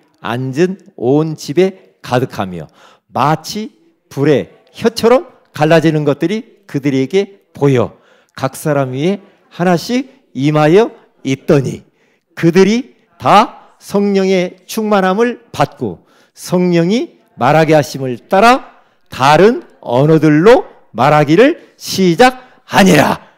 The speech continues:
아멘. 어유, 잘하시네. 예. 그 다음에 지난주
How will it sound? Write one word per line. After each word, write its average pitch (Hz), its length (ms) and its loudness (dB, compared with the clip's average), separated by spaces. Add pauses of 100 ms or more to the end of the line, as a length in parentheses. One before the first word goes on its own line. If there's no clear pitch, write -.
(280)
아멘. 175 540 2 (480)
어유, 139 580 0 (1800)
잘하시네. 95 760 -12 (600)
예. 87 300 -18 (440)
그 170 100 -8
다음에 196 540 -2
지난주 151 400 -6